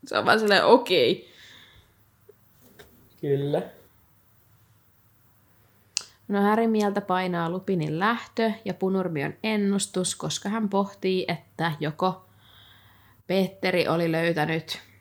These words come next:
Speaker 1: turvapaikan Voldemortin helmoista. Enien Har-, e-, enien.
Speaker 2: Okei.
Speaker 1: Eniten Harryä kuitenkin harmitti palata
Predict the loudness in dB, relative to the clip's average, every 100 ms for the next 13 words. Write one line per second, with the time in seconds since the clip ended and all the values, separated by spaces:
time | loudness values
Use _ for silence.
0 | -20 _ -8 -4 0 0 2 0 0 -2
1 | 0 0 0 -2 -2 -4 -6 -4 -4 -4
2 | -4 -4 -2 -4 -6 _ -20 _ -20 _
3 | _ _ -20 _ _ _ -20 -8 -2 0
4 | 0 0 0 -2 -4 -6 -2 -2 0 -2
5 | -4 -6 -8 -8 -6 -6 -4 -4 -8 -16
6 | -20 -2 4 4 4 2 4 4 4 0
7 | 2 0 0 -4 -4 -2 -2 -4 -4 -6
8 | -4 -4 -2 -6